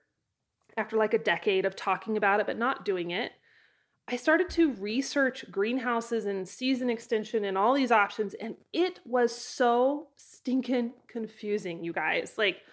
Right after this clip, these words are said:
my head <laughs> was spinning, and there were heated greenhouses, unheated greenhouses, plastic covering, glass coverings, panels, hoops, cold frames,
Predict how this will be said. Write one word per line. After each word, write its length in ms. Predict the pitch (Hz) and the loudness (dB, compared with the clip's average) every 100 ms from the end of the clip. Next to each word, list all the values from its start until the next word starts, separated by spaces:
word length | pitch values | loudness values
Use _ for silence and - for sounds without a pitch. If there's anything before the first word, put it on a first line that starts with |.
| - _ | -20 _
my 160 | 233 233 | 2 2
head 520 | 226 - 269 269 262 | 2 4 6 6 4
<laughs> 40 | - | 4
was 320 | 247 - - - | 2 2 -8 -14
spinning, 1000 | - - - _ 302 370 415 269 175 170 - - - - _ - | -14 -12 -14 _ 0 2 2 2 0 -6 -12 -20 -20 -20 _ 2
and 380 | 247 240 240 - - | 4 6 4 -2 -2
there 220 | 233 208 | 0 2
were 380 | 190 180 180 - | 2 2 0 -6
heated 360 | - 330 330 233 | -2 2 4 2
greenhouses, 600 | 214 202 202 185 196 180 | 0 -2 -2 -6 -8 -6
unheated 560 | - 254 254 233 226 202 | 0 2 2 0 0 0
greenhouses, 720 | 185 185 185 170 - 175 175 - _ | 0 -4 -4 -8 -4 -4 -6 -12 _
plastic 560 | - 339 320 320 330 - | 6 8 8 6 -4 -4
covering, 500 | - 285 285 277 262 | -2 -2 -2 -2 2
glass 800 | 240 262 262 254 254 254 - - _ _ | 4 6 6 6 4 0 -10 -18 _ _
coverings, 680 | - 240 233 226 220 214 208 | 2 2 4 0 0 -2 -6
panels, 680 | - - 285 269 254 247 - | -8 -2 0 2 2 0 -2
hoops, 400 | - 269 262 - | 0 0 0 -4
cold 320 | - 247 247 | 2 2 4
frames, 420 | 233 226 220 - | 2 2 0 -10